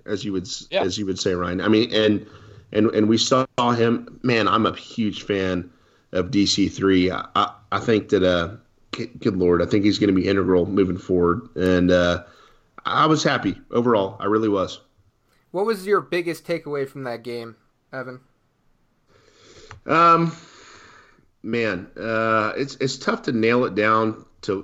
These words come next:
Speaker 1: to one specific. I thought that Jet made some, some really intelligent play, uh, play decisions. I thought that he was, he was pretty, pretty locked in, uh, mentally.
Speaker 3: Mm-hmm.
Speaker 1: Um, I thought we could have,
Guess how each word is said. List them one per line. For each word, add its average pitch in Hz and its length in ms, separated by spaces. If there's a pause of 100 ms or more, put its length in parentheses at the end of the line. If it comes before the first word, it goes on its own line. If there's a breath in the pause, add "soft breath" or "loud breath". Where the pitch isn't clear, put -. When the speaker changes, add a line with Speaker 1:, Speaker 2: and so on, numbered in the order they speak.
(100)
Speaker 1:
to 104 80
one 107 260
specific. 110 460
I 120 80
thought 151 220
that 85 120
Jet 104 480
made 101 420
some, 92 600
some 95 300
really 110 680 (500 soft breath)
intelligent 104 840
play, 107 600 (240 soft breath)
uh, 98 400 (240)
play 117 180
decisions. 113 540
I 98 60
thought 104 260
that 101 140
he 104 180
was, 95 280
he 107 160
was 92 200
pretty, 107 600 (680 soft breath)
pretty 110 320
locked 101 420
in, 107 460 (120)
uh, 90 360
mentally. 123 580 (500)
Speaker 3:
Mm-hmm. 135 480
Speaker 1:
Um, 101 440
I 120 80
thought 156 180
we 131 100
could 139 200
have, 120 220